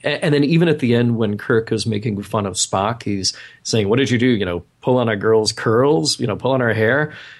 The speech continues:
It, a-, and I just feel like that part of it seems very dated. When, when Trelane is begging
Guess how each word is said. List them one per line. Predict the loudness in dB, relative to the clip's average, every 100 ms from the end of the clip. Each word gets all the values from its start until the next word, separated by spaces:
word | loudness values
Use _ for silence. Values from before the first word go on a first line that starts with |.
| _ _ -20
It, | -16 -12 -8 -8 -8 _ _ _ -2
a-, | 0 2
and | 0
I |
just | 0 -2
feel | -2 0
like | 2 2 -2
that | -8 -2 0 0 -6 _ _
part | -4 0 2
of | 0
it | -2 -2
seems | -4 -4 -6
very | -4 -4 -4
dated. | -6 -6 -6 -8 -12
When, | -10 -6
when | -4 -2
Trelane | 0 2 4 2 2
is | 0
begging | 0 0 2 0 -4 -6